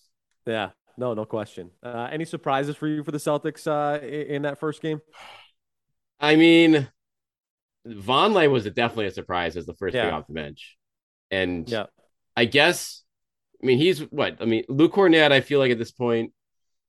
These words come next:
Speaker 2: he's coming off an ankle injury. So my guess with them, it's like, "Okay, we're just gonna give that an extra couple weeks here." And they've been hyping him up all summer internally, but I don't think that, um,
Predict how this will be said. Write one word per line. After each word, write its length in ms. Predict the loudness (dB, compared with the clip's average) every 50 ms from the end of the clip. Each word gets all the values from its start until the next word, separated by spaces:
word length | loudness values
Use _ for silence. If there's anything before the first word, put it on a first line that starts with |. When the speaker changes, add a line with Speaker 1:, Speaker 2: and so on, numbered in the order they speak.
| _ _ _ _ _
Speaker 2:
he's 180 | _ -8 -8 -6
coming 160 | -4 0 2
off 160 | 2 2 2
an 80 | 2 0
ankle 240 | 0 0 0 -2
injury. 300 | -4 -4 -4 -6 -6 -8
So 120 | -8 -6 -4
my 180 | -2 -2 0
guess 220 | 0 0 0 0 0
with 240 | -2 -4 -6 -6 -4
them, 180 | -2 -2 -2 -2
it's 160 | -4 -4 -6
like, 100 | -6 -6
"Okay, 260 | -6 -4 -2 -2 -2
we're 160 | 0 0 2 2
just 180 | 0 0 0
gonna 320 | 0 0 0 0 -2 -4 -6 -8 _ _ _ _ _
give 180 | -4 -4 -2 0
that 200 | 0 0 0 0
an 60 | -2
extra 220 | -6 -6 -8 -12 -14
couple 180 | -12 -8 -8
weeks 240 | -6 -8 -8 -10 -10
here." 240 | -8 -6 -6 -6 -6
And 240 | -6 -8 -10 -12 -14 _ _ _ _ _ _
they've 140 | -2 0 0
been 100 | 2 2
hyping 160 | 2 2 2
him 140 | 2 2 2
up 100 | 2 2
all 140 | 0 0 -2
summer 320 | -2 -4 -6 -6 -4 -4
internally, 480 | -6 -8 -8 -8 -6 -6 -4 -4 -4 -4
but 300 | -6 -6 -6 -6 -6 -8 _ _ _ _ _ _ _
I 100 | -8 -6
don't 280 | -4 -2 -2 -2 -2 -2
think 300 | -4 -4 -4 -4 -6 -6
that, 360 | -6 -4 -4 -4 -4 -6 -8 _ _ _ _ _ _ _ _ _ _ _ _ _ _ _ _ _ -10
um, 480 | -8 -8 -8 -8 -10 -12 -14 -16 -18